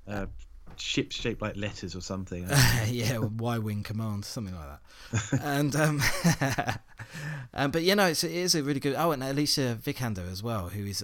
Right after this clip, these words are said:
Speaker 2: obviously now Tomb Raider. Uh, no,
Speaker 1: She
Speaker 2: she's,
Speaker 1: is.
Speaker 2: she's not Tomb Raider. She's a
Speaker 1: <laughs>
Speaker 2: Tomb Raider. Her name is, uh, is Lara Croft. Um, <laughs> so, um, yeah, no, it's, it's a, it's a really good film. That's tense as well. Um, a good sort of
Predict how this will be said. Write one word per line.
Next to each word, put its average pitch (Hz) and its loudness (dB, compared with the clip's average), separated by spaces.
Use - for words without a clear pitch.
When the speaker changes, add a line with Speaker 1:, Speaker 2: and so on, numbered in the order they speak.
Speaker 2:
obviously 107 -4
now 104 -4
Tomb 120 0
Raider. 85 -8
Uh, 113 -6
no, 110 0
Speaker 1:
She 110 4
Speaker 2:
she's, 90 6
Speaker 1:
is. 98 6
Speaker 2:
she's 139 4
not 170 6
Tomb 135 6
Raider. 107 0
She's 127 4
a 147 6
Speaker 1:
<laughs> 131 0
Speaker 2:
Tomb 117 2
Raider. 110 2
Her 113 2
name 113 2
is, 98 -4
uh, 92 -6
is 95 -6
Lara 95 -8
Croft. - -12
Um, 110 -2
<laughs> 180 8
so, 113 2
um, 139 0
yeah, 180 6
no, 180 6
it's, 156 4
it's 170 0
a, 147 2
it's 147 2
a 165 -2
really 160 0
good 147 -2
film. 135 0
That's 139 0
tense 107 -4
as 110 -4
well. 104 -2
Um, 113 -6
a 113 -12
good 113 -6
sort 95 -4
of 95 -10